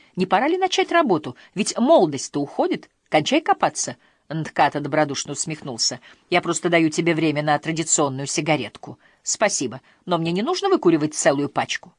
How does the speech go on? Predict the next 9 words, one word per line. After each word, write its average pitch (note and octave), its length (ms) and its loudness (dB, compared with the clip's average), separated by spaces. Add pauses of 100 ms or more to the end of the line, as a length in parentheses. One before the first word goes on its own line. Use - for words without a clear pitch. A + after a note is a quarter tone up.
(1120)
Наконец, G3+ 460 0
полностью F#3 500 0
удовлетворённый F3 840 0
парковкой D#3+ 640 -2
машины, C3 500 -6 (300)
Нката G3+ 480 0
вылез D#3 340 0
из D3 140 -4
неё D3 320 -4